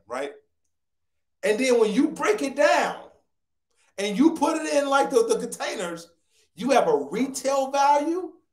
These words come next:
of eighty thousand dollars? Man, that deserves a one in the chat. Somebody put a one in the chat on that one, boy. That, that's called making money.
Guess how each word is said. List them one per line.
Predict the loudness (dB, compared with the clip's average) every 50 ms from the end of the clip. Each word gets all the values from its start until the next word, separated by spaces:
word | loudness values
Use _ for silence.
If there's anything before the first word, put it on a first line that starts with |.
| _ _ _ _ _ _ _ 2
of | 2 2 2 0 -8 -14 -20 _ _ -2
eighty | 0 2 4 4 4 4 2 2 0 -4 -6 -8 -12 _ _ _ _ _ _ _ _ _ _ _ _ _ _ _
thousand | 0 2 4 4 4 4 2 0 -2 -4 -2
dollars? | 0 0 2 2 2 2 4 2 2 0 -2 -6 -12 -16 _ _ _ _ _ _ _ _ _ _ _ _ _ _ _
Man, | -6 -4 -2 -2 0 0 0
that | 0 0 0
deserves | -2 -6 -6 -4 -2 -2 -2 -4
a | -6
one | -6 -4 -2 -2 -2
in | -4 -8
the | -10 -10
chat. | -4 -2 -2 -2 -2 -4 -8 -10
Somebody | -14 -8 -6 -4 -4 -4
put | -4 -6 -6
a | -6
one | -4 -4 -6 -6 -6
in | -8
the | -10 -12
chat | -12 -8 -4 -2 -2 -2
on | -4 -4 -4
that | -4 -4 -4 -6
one, | -10 -14 -12
boy. | -8 -4 -4
That, | -2 -2 -4 -6 -10 -14 -16 -20 -20 -20 -8
that's | -4 -2 0 0 0 -2 -4 -8 -14 -18 _
called | -12 -2 0 2 2 4 4 2 2 0 -2 -4
making | -10 -10 -8 -6 -6 -6 -6 -8 -10 -10 -10
money. | -10 -10 -10 -12 -14 -18 -20